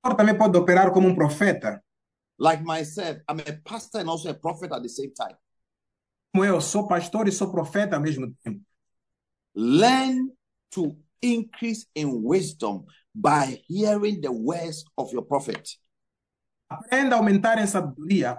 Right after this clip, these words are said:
Speaker 1: ouvindo as palavras do seu profeta.
Speaker 2: Number four.
Speaker 1: Número quatro.
Speaker 2: Your wisdom will increase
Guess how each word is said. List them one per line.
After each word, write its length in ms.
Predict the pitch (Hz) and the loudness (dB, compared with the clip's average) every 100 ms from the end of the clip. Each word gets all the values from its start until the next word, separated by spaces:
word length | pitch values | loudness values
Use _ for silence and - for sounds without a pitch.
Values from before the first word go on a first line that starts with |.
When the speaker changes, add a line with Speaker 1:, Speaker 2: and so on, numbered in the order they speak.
| - - | -12 -10
Speaker 1:
ouvindo 540 | 165 143 180 214 202 | -8 0 4 6 4
as 140 | 180 | 2
palavras 640 | - 165 175 208 185 156 143 | 0 0 2 2 0 -2 -6
do 80 | 127 | -8
seu 240 | - 156 143 | -4 -2 -2
profeta. 500 | 127 - 139 101 - _ _ _ _ _ _ _ - | -6 -4 -6 -6 -12 _ _ _ _ _ _ _ 2
Speaker 2:
Number 340 | 185 233 220 | 4 6 4
four. 380 | - 277 170 - _ _ _ _ _ _ _ _ _ _ _ - | 4 2 2 -2 _ _ _ _ _ _ _ _ _ _ _ -10
Speaker 1:
Número 360 | 147 196 208 | -4 0 0
quatro. 480 | 202 262 190 - - _ _ _ _ _ _ _ _ _ _ _ _ _ - | 2 2 0 -4 -12 _ _ _ _ _ _ _ _ _ _ _ _ _ -12
Speaker 2:
Your 460 | 117 208 202 185 | -2 0 0 -2
wisdom 420 | 233 285 202 262 247 | -2 -2 -2 -4 -4
will 200 | 185 - | -4 -6
increase 680 | 220 208 - 143 127 - | -6 -8 -8 -8 -8 -14